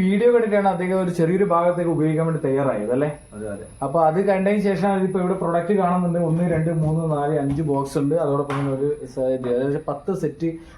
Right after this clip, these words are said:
Speaker 1: പ്രൊഡക്റ്റ്, പതിനൊന്ന് സെറ്റ് പ്രൊഡക്റ്റ് അദ്ദേഹം തെങ്ങിനും കവുങ്ങിനും, ഏ, ജാതിക്കും അതുപോലെ തന്നെ മറ്റ്
Speaker 2: റബ്ബർ,
Speaker 1: പച്ചക്കറികൾക്കും
Speaker 2: റബ്ബർ, റബ്ബർ.
Speaker 1: റബ്ബറിനും ഉപരി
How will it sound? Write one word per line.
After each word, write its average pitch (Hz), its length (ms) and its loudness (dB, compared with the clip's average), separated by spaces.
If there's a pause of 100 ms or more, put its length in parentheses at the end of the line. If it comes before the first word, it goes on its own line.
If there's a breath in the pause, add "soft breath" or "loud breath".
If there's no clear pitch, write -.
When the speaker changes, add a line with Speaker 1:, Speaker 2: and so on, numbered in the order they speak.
Speaker 1:
പ്രൊഡക്റ്റ്, 139 300 -2
പതിനൊന്ന് 185 420 2
സെറ്റ് 170 240 -2
പ്രൊഡക്റ്റ് 147 400 -2 (280 loud breath)
അദ്ദേഹം 156 320 2 (120)
തെങ്ങിനും 180 480 2
കവുങ്ങിനും, 175 440 2 (220)
ഏ, 151 140 2 (100)
ജാതിക്കും 156 640 0
അതുപോലെ 160 340 4
തന്നെ 165 220 2
മറ്റ് 151 240 0
Speaker 2:
റബ്ബർ, 156 160 0
Speaker 1:
പച്ചക്കറികൾക്കും 165 640 2
Speaker 2:
റബ്ബർ, 151 320 0
റബ്ബർ. 135 320 -4
Speaker 1:
റബ്ബറിനും 175 640 2 (240)
ഉപരി 208 340 4